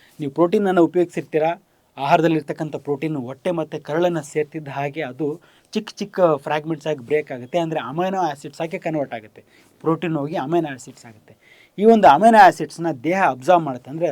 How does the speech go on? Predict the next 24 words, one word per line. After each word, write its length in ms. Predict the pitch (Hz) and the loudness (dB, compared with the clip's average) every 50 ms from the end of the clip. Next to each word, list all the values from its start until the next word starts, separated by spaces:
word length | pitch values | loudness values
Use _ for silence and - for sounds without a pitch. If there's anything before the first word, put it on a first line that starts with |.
| 107 113 | -4 -6
ರಕ್ತವನ್ನ 480 | 143 165 - - 220 214 208 202 202 | -6 -6 -2 6 6 6 6 6 2
ಸೇರ್ಲಿಕ್ಕೆ 520 | 170 - - - 160 156 151 156 156 - 165 | -2 -4 -4 -2 -2 -2 -2 -4 -8 -8 -12
ಸ್ಟಾರ್ಟ್ 260 | - - 147 135 - | -12 -12 -14 -14 -14
ಆಗುತ್ತೆ 260 | 135 117 127 - 180 | -16 -18 -12 -4 -4
ಅಮೈನೋ 320 | 147 135 147 151 147 139 135 | -4 -2 -2 -6 -6 -6 -10
ಆಸಿಡ್ಸ್. 400 | 120 _ - 123 - - - - _ _ _ _ _ _ _ _ - | -10 _ -20 -20 -20 -20 -20 -20 _ _ _ _ _ _ _ _ 2
ಈ 60 | 185 | 4
ಅಮೈನೋ 320 | 165 160 196 220 226 226 | 4 6 6 6 6 6
ಆಸಿಡ್ಸ್ 300 | 208 202 - 214 - - | 6 4 0 -8 -8 -8
ರಕ್ತ 280 | 165 139 151 151 - 208 | -12 -12 -12 -10 -4 -4
ಸೇರ್ತಿದ್ದ 520 | 196 185 - - 180 165 165 - 175 147 | -4 -4 -4 -6 -8 -8 -8 -10 -16 -14
ಹಾಗೆ 420 | 131 135 143 135 117 110 131 160 _ _ _ _ _ _ _ - | -12 -12 -12 -12 -12 -14 -18 -20 _ _ _ _ _ _ _ -4
ನಿಮ್ಗೆ 180 | 175 202 214 190 | 0 0 6 8
ಅವಶ್ಯಕತೆ 500 | 165 185 214 208 233 220 220 214 214 220 | 8 8 8 4 2 -2 -2 0 0 2
ಇರ್ತಕ್ಕಂಥ, 440 | 202 202 - 202 185 - 185 180 165 | 0 2 0 -4 -4 -4 -6 -6 -4
ನಿಮ್ಮ 220 | 160 165 175 175 | -4 -4 -2 -4
ದೇಹ 300 | 147 151 202 208 185 165 165 | -2 0 2 2 2 2 0
ನಿಮ್ಗೆ 220 | 165 165 165 143 | -2 -6 -4 -4
ಅವಶ್ಯಕತೆ 480 | 147 170 - 208 202 - 180 - 185 165 | -4 -4 -4 -8 -8 -8 -10 -8 -8 -10
ಇರ್ತಕ್ಕಂಥ 480 | 156 160 - 165 - 165 160 160 160 | -10 -8 -12 -14 -10 -10 -12 -10 -8
ಒಂದು 200 | 165 160 160 156 | -8 -8 -6 -8
ಅಷ್ಟು 200 | 147 147 - 160 | -10 -12 -14 -12
ಅಮೈನೋ 380 | 151 156 160 156 - 165 160 151 | -8 -6 -6 -8 -8 -12 -12 -12
ಆಸಿಡ್‌ನ 320 | 147 143 - _ 170 175 | -12 -14 -18 _ -18 -18